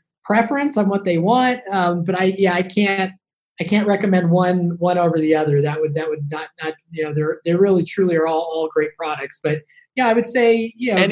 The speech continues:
Speaker 2: any of the, any of the twenty-seven, they're all, they're all fully vetted. And if you guys wanna go to, uh,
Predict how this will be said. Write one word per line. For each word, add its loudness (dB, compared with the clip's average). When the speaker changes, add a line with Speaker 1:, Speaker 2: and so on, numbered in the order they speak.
Speaker 2:
any 2
of 0
the, 4
any 0
of 2
the -4
twenty-seven, 0
they're 2
all, 4
they're 4
all 2
fully 4
vetted. 2
And -4
if -6
you -4
guys 0
wanna -2
go 4
to, 0
uh, 4